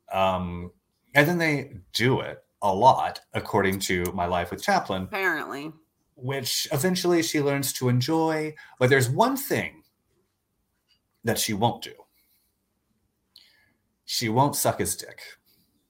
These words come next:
Speaker 2: Okay.
Speaker 1: And this is not idle, prurient chatter. This is a huge sticking point for both
Speaker 2: <laughs>
Speaker 1: Lita and for Charlie Chaplin, because
Speaker 2: Oh.
Speaker 1: all Charlie wants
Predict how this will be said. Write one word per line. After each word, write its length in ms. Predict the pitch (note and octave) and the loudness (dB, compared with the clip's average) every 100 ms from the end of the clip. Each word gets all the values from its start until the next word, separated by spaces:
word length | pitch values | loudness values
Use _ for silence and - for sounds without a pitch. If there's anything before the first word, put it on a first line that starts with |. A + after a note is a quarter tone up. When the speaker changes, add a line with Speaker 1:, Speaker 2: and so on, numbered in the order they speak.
| _ _ _ _ _ _ _ - | _ _ _ _ _ _ _ -10
Speaker 2:
Okay. 160 | F4 F#3 _ _ _ _ - _ _ _ _ _ - | -10 -10 _ _ _ _ -20 _ _ _ _ _ 0
Speaker 1:
And 140 | F3 | 2
this 180 | F3+ - | 2 2
is 160 | E3 D3 | 2 4
not 400 | D3 C#3 A#2+ - | 4 4 2 -2
idle, 760 | A2+ A#2 A#2 A2+ A2 G#2 - _ _ _ _ _ - - B2 | 2 4 4 2 0 -2 -4 _ _ _ _ _ -20 -20 -14
prurient 560 | - C3+ B2 A#2 A2 G2 | -2 4 6 6 4 0
chatter. 520 | - E2+ C#2+ C#2+ C#2 _ _ | -2 -4 -6 -10 -14 _ _
This 200 | - F#3 | 0 2
is 420 | F3+ D#3+ D3 C3 - _ _ - | 2 2 0 -2 -6 _ _ 0
a 160 | G#3 | 0
huge 840 | F3+ - - G#3+ F3 B2 F2+ E2 E2 | 0 -4 -6 2 4 4 -2 -8 -4
sticking 460 | - - F2+ F2 | -2 -2 -4 -10
point 360 | D#2+ F2+ D2+ - _ - | -12 -12 -12 -14 _ -6
for 200 | F3+ E3 | 2 4
both 320 | D#3+ D#3 - | 4 0 -2
Speaker 2:
<laughs> 0 | |
Speaker 1:
Lita 500 | C3+ C3+ B2+ A2+ A#2 - - | 0 2 4 2 0 -8 -2
and 260 | A#2+ B2 | 2 2
for 120 | B2 A2 | 2 -2
Charlie 400 | - F2 E2+ F2 | -2 0 0 -4
Chaplin, 520 | - B1 - C3 - - - | -6 -8 -12 -18 -20 -20 -6
because 220 | C3 B2 | 2 4
Speaker 2:
Oh. 80 | A#2+ - | 4 2
Speaker 1:
all 640 | - G3 G3+ G3 F#3+ F#3 - | 4 8 10 10 8 6 2
Charlie 360 | D#3 C#3+ C#3 C3+ | 2 4 4 2
wants 280 | A#2 A#2 | 2 0